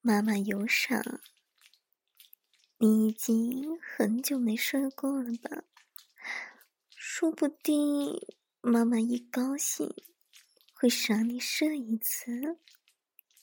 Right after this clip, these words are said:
<laughs> 不过，要是做得不好，你可能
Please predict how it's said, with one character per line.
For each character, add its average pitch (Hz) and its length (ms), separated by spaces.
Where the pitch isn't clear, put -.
<laughs> - 2250
不 285 200
过， 247 720
要 214 180
是 220 160
做 214 200
得 202 120
不 285 320
好， 302 560
你 277 100
可 - 200
能 208 220